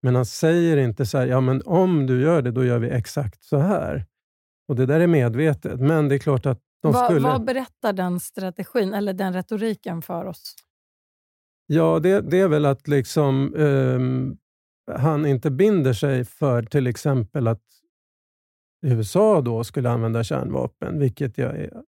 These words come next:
Speaker 1: <laughs> inte tror, men det kan vara, eh, att det troligaste enligt experter, det är väl att U S A då, om de säger att de skulle använda ett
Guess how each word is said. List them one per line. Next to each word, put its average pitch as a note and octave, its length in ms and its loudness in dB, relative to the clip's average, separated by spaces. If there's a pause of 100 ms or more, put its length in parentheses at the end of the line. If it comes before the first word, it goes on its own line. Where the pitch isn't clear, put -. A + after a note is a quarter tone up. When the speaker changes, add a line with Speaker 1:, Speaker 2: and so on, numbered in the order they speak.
(140)
Speaker 1:
<laughs> - 300 -10
inte A2 300 -2
tror, B2+ 380 0
men C3 300 2 (1160)
det C#3+ 140 0
kan F3 240 0
vara, C#3+ 1080 0
eh, C3+ 180 -4
att D3+ 260 0
det D3 180 -2
troligaste D#3+ 1000 0
enligt C3 540 0
experter, C#3 500 -2
det C#3 100 0
är D#3+ 60 2
väl D3+ 160 2
att C3 160 -2 (140)
U D3 240 -2
S - 200 -4
A D#3+ 200 4
då, B2+ 80 -4
om C3 120 -2
de - 20 -10
säger D3 240 0
att C3 100 -6
de C#3 100 -4
skulle C3+ 200 -2
använda D#3 360 0
ett - 180 -6